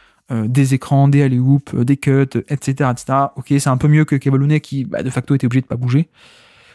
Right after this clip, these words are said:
C'est un peu mieux, mais ça reste, en deux mille vingt-quatre,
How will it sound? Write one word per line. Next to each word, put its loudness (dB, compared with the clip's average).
C'est -2
un 0
peu 2
mieux, 4
mais 0
ça -4
reste, -2
en 0
deux 0
mille 2
vingt-quatre, -2